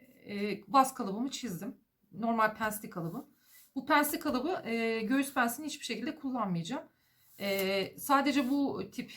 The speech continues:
modellerde, kolsuz modellerde yapmanız gereken işlem, kolabini mutlaka yükseltme yapıyoruz. Şimdi, e, benim bitmiş noktalarım biliyorsunuz buralar. Dikiş paylarını gösterdim ben.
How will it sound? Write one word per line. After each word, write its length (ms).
modellerde, 640
kolsuz 360
modellerde 580
yapmanız 480
gereken 360
işlem, 340
kolabini 360
mutlaka 420
yükseltme 580
yapıyoruz. 520
Şimdi, 340
e, 480
benim 240
bitmiş 360
noktalarım 480
biliyorsunuz 560
buralar. 540
Dikiş 280
paylarını 360
gösterdim 640
ben. 260